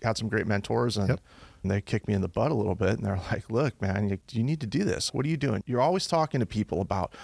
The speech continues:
Speaker 1: oh, take this opportunity and grow and all this kind of shit, and then you're not gonna do it." And that was ultimately the thing. I was like, "Ooh, wow,
Speaker 2: Yeah.
Speaker 1: that's a good mentor right there. So I,
Speaker 2: Yeah.
Speaker 1: I better put up or shut up." And,
Speaker 2: Yeah.
Speaker 1: and, but you're right. You can easily get pigeonholed into different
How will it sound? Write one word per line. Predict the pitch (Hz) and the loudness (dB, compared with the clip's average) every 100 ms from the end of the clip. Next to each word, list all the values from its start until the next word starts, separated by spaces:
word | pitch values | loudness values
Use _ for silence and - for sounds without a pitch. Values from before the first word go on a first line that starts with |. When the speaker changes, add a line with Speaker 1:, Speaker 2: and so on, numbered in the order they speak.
| - | -4
Speaker 1:
oh, | 131 120 | 0 2
take | - 127 | 2 0
this | 120 - | 0 0
opportunity | 117 113 - 123 113 110 110 | 0 -2 -2 0 2 2 2
and | 95 85 - - | 0 -4 -14 -14
grow | - 127 127 127 120 | -2 0 2 2 2
and | 113 | 2
all | 117 | 0
this | 113 - | -2 -2
kind | 123 | -2
of | 117 | -2
shit, | - 120 | 0 0
and | - 107 | 0 0
then | 104 | 2
you're | 101 117 | 2 2
not | 127 | 2
gonna | 151 131 | 0 2
do | 131 | 2
it." | 180 - - - - - - | 0 -2 -10 -18 -18 -18 -2
And | 110 104 92 | 2 2 2
that | 92 127 | 2 4
was | 95 135 | 4 2
ultimately | 120 123 123 98 107 | 2 0 0 0 2
the | 92 | 2
thing. | - 117 110 | 0 0 2
I | 92 | 0
was | - 104 | -2 -8
like, | 123 - | -12 -8
"Ooh, | 117 113 95 58 - - - _ - | -4 0 0 -2 -6 -20 -20 _ -8
wow, | 127 90 - | -2 0 0
Speaker 2:
Yeah. | - - | -2 -6
Speaker 1:
that's | - | -8
a | - | -2
good | 107 | -2
mentor | 95 101 - 80 | 0 -2 -2 -4
right | 82 - | -4 -2
there. | 90 76 | -4 -4
So | - 123 | -2 2
I, | |
Speaker 2:
Yeah. | 117 98 | 4 2
Speaker 1:
I | 92 | 0
better | 107 107 | -2 -2
put | - 95 | -2 -2
up | 90 | -2
or | - | -4
shut | - 90 | -4 -2
up." | 82 87 | -4 -4
And, | 80 | -2
Speaker 2:
Yeah. | 117 113 95 - - | 2 2 2 -4 -8
Speaker 1:
and, | - 101 98 92 78 - | -2 0 0 -2 -4 -4
but | 117 | -2
you're | 135 | 0
right. | 117 117 170 190 - | 2 2 2 0 -6
You | - | -6
can | 139 - - | 0 -2 -2
easily | - 165 170 214 | 2 2 4 2
get | 165 123 - | 2 2 0
pigeonholed | - 127 123 113 113 95 | 0 0 2 0 0 0
into | 101 101 110 | 0 -2 -4
different | 92 - 101 - 104 95 | -4 -2 -2 0 -2 -2